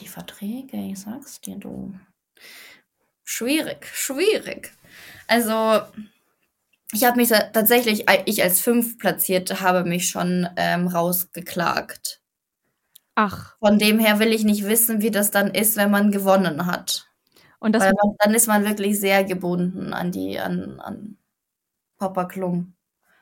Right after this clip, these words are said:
Speaker 2: Und dass
Speaker 1: so.
Speaker 2: du dich getraut hast, dich rauszuklagen, ist der Grund, weshalb du mit Heidi Klum vor allem auch schwierige Sachen verbindest.
Speaker 1: Nee, nee, nee, mit Heidi hab ich, hab ich schon Stress seit der Staffel. Daria war böse.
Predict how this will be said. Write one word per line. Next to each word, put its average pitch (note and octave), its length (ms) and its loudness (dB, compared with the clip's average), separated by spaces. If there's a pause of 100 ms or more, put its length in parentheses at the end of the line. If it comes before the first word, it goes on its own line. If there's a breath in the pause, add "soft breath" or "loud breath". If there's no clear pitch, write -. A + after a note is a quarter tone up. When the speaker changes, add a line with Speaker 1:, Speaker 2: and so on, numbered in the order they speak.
Speaker 2:
Und - 200 4
dass G#3+ 140 4
Speaker 1:
so. F3 40 -4
Speaker 2:
du A3 80 -2
dich A3 140 0
getraut G#3 380 0
hast, A3+ 160 -4
dich G3+ 120 -6
rauszuklagen, F#3+ 600 0
ist F#3 120 -8
der G3 80 0
Grund, F#3+ 260 -2
weshalb F#3+ 360 -4
du F3+ 540 0
mit F#3 220 -4
Heidi F#3 220 -2
Klum F3 440 -2
vor F3+ 140 -4
allem E3+ 180 -2
auch - 260 -6
schwierige F3+ 500 -2
Sachen E3 260 -6
verbindest. F3+ 460 2
Speaker 1:
Nee, D4 80 6
nee, C#4+ 140 6
nee, C#4 180 6
mit A3+ 220 4
Heidi C4+ 260 4
hab D4 160 2
ich, A#3+ 200 0
hab A#3 220 -2
ich A#3+ 120 2
schon A3 160 -2
Stress A3 400 0
seit G#3+ 180 2
der G3+ 100 0
Staffel. F#3+ 640 -6 (680 soft breath)
Daria F#3 500 -6
war F3 140 -8
böse. F3+ 560 -10